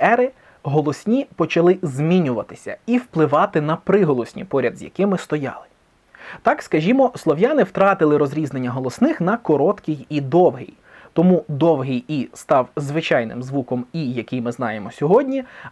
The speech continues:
а короткий редукувався. Він перестав вимовлятися самостійно, проте продовжив впливати на звучання приголосного, котрий стояв перед ним. Колись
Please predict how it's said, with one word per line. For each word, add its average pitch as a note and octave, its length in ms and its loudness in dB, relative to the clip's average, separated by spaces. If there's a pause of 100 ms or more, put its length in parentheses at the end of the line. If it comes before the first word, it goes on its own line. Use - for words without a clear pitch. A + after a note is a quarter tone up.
а C#3+ 160 2
короткий A3 680 0
редукувався. E3 880 0 (260)
Він F3+ 140 2
перестав F3 600 2
вимовлятися C#3 720 0
самостійно, D#3+ 680 0
проте G#3+ 320 0
продовжив D#3+ 520 0
впливати D#3 580 0
на D3+ 160 -2
звучання D3 560 0
приголосного, C#3 760 0 (340)
котрий F#3+ 280 2
стояв D#3+ 400 2
перед C#3 300 0
ним. D3 260 -2 (800)
Колись C#4 440 0